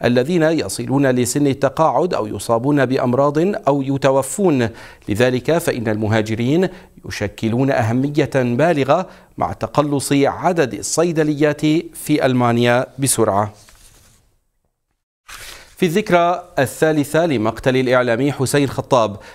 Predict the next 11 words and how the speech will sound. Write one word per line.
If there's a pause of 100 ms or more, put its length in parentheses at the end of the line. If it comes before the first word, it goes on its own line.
(140)
نفذ
الأهالي
وقفة
لإحياء
الذكرى
في
مقبرة
مدينة (160)
قباسين (240)
شرقي
حلب،